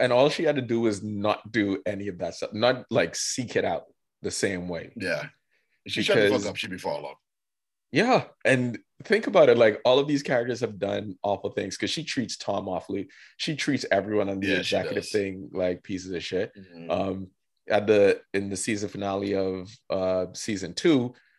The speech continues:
Speaker 1: when they're looking for someone's head to put on the block, and then she suggests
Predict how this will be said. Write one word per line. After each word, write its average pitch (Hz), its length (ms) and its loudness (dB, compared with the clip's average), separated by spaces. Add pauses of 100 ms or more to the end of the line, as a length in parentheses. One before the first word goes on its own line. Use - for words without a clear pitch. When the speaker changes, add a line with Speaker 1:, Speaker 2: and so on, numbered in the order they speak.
(260)
Speaker 1:
when 113 200 2
they're 117 160 6
looking 104 320 0
for 107 120 -2
someone's 107 400 0
head 120 220 2
to 110 60 4
put 110 160 -2
on 107 120 0
the 95 60 -6
block, 98 440 -4
and 107 140 2
then 104 120 2
she 135 320 0 (240)
suggests - 560 0